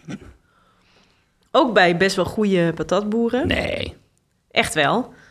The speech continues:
Speaker 1: Als je zegt patat met, krijg je altijd frietsaus.
Speaker 2: Nou, laten we die mayo's eens even pakken dan.
Speaker 1: Wat ik dus net hoorde van, eh, van, eh, onze opnameleider Lois, die naast ons zit, die woont dus boven de Flemings.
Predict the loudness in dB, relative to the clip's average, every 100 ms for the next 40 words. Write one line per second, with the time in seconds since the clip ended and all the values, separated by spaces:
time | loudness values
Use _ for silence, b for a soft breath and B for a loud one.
0 | b -2 0 0 0 0 0 0 2 0
1 | 0 -2 0 2 0 -2 -8 -10 -10 -10
2 | -14 -20 _ _ _ _ _ B B B
3 | B 0 4 4 4 4 4 4 6 4
4 | 2 2 0 0 -2 -4 -2 -2 -2 -4
5 | -10 -20 _ _ -20 -20 _ B -2 0
6 | 0 0 2 2 4 4 4 2 2 0
7 | 2 2 2 0 -2 -6 -2 0 2 2
8 | 0 -2 -6 -14 -18 -20 -18 -10 -2 0
9 | 2 4 4 2 0 0 4 4 4 4
10 | 0 -2 0 2 4 4 2 2 4 4
11 | 4 2 0 0 2 2 0 -2 -2 0
12 | 2 2 2 2 4 4 4 2 2 4
13 | 4 4 2 0 -4